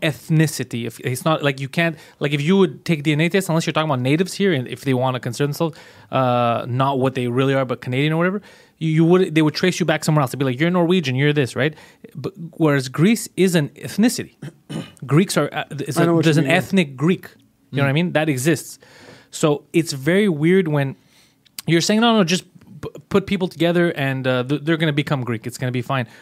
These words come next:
Speaker 1: When it's like, no, the culture, the values that they have is completely different. It's not, there's an ethnicity to Greece. It's not just a place on the map. It's not just you're here, so you're Greek.
Speaker 3: Mm.
Speaker 2: Yeah.
Speaker 1: There, there's, that's why it's hard to become a Greek citizen. If, it's, there's more to it, you know?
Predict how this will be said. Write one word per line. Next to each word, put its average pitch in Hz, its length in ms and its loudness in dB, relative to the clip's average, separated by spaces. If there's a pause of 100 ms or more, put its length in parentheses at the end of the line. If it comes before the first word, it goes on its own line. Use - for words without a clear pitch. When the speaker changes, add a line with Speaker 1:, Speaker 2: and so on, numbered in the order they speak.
(100)
Speaker 1:
When 139 80 -6
it's - 80 -2
like, 143 100 0
no, 175 140 2
the 131 80 -4
culture, 170 480 -2
the 143 80 -6 (140)
values 143 180 0
that 139 120 -2
they 127 100 -2
have 131 260 -2
is 143 100 -6
completely 147 380 -4
different. - 320 -4
It's - 240 -12
not, 143 400 -2 (240)
there's 156 160 4
an 165 100 4
ethnicity 170 460 2
to 147 80 -6
Greece. 131 180 -4
It's 131 80 -6
not 190 140 0
just 196 140 -2
a 160 60 -2 (120)
place 175 220 0
on 139 60 -2
the 127 60 -4
map. 135 280 -2 (300)
It's 135 120 -4
not 180 100 6
just 175 140 2
you're 143 140 2
here, 160 180 2
so 143 140 -6
you're 123 120 -2
Greek. 135 300 -2 (180)
Speaker 3:
Mm. 120 300 -14
Speaker 2:
Yeah. 156 100 -2
Speaker 1:
There, 156 200 4
there's, 143 340 0 (240)
that's 170 180 -4
why 196 120 4
it's 170 100 -2
hard 170 240 0
to 160 80 -4
become 151 300 0
a - 20 -2
Greek 131 220 0
citizen. 135 340 0
If, 120 80 -8
it's, 147 320 -6 (720)
there's 151 260 2
more 170 220 4
to 185 240 2
it, - 200 -8 (140)
you 127 80 -2
know? 160 220 2